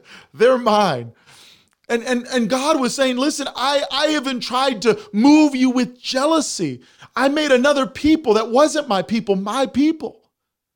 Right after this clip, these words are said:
And still you wouldn't listen. I've stretched out my hand to you." He tried in various forms. Can you hear God now? Now that the, now that the world has been shaken.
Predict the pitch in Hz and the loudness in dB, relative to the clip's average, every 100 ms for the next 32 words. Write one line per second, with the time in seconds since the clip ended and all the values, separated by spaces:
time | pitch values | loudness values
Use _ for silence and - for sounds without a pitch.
0 | _ _ 185 - - 294 277 208 190 202 | _ _ -10 -8 -4 0 0 0 -2 -2
1 | 190 214 - 185 214 - - 302 302 - | -2 -4 -4 -4 -4 -6 -8 -2 -2 -2
2 | - 285 277 277 247 247 269 262 - 214 | 0 0 2 0 2 0 -2 -4 -10 -14
3 | 151 - _ _ _ _ _ _ _ 220 | -16 -20 _ _ _ _ _ _ _ -10
4 | - 254 226 208 185 175 185 214 196 175 | -6 -2 0 0 -2 0 4 4 2 -2
5 | - - 104 107 139 - - _ _ _ | -8 -8 -8 -8 -14 -20 -20 _ _ _
6 | _ _ _ _ _ _ _ _ _ _ | _ _ _ _ _ _ _ _ _ _
7 | _ _ _ _ _ _ _ _ _ _ | _ _ _ _ _ _ _ _ _ _
8 | _ 220 214 175 220 202 202 180 160 170 | _ -8 -6 -6 -6 -6 -4 -6 -8 -12
9 | 127 117 _ _ _ _ _ _ _ _ | -14 -18 _ _ _ _ _ _ _ _
10 | _ _ _ _ _ _ _ _ _ _ | _ _ _ _ _ _ _ _ _ _
11 | _ _ _ _ _ _ _ - _ 175 | _ _ _ _ _ _ _ -20 _ -4
12 | 220 226 220 208 180 165 - - 208 233 | -2 0 -2 0 -2 -2 -8 -6 0 2
13 | 226 214 175 151 156 214 214 180 139 156 | 2 2 0 0 4 6 8 6 2 -4
14 | 139 131 147 - 143 139 139 143 | -4 -6 -8 -4 -6 -6 -12 -20